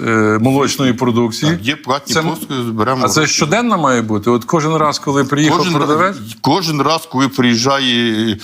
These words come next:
Speaker 2: продавець на ринок, він повинен пройти лабораторію ветеринарно-санітарної експертизи.
Speaker 1: Скільки вона коштує, ця
Speaker 2: Бе-, бе-,
Speaker 1: лабораторія?
Speaker 2: без лабораторії ветеринарно-санітарної експертизи, без проходження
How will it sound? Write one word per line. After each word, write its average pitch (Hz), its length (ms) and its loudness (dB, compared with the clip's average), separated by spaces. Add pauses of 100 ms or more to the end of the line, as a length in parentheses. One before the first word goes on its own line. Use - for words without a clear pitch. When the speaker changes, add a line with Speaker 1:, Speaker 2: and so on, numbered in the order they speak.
(220)
Speaker 2:
продавець 120 640 -2
на 98 140 0
ринок, 185 440 -2 (100)
він 113 140 0
повинен 135 440 0
пройти 104 580 -2 (320)
лабораторію 104 840 -2
ветеринарно-санітарної 98 1400 -4
експертизи. 104 440 -4
Speaker 1:
Скільки 160 100 0
вона 147 200 0
коштує, 165 400 0
ця - 60 -8
Speaker 2:
Бе-, 151 80 -2
бе-, 135 60 2
Speaker 1:
лабораторія? 123 420 0
Speaker 2:
без 147 160 -6
лабораторії 135 800 0
ветеринарно-санітарної 123 1400 -2
експертизи, 214 760 -2 (320)
без 156 160 0
проходження 175 680 0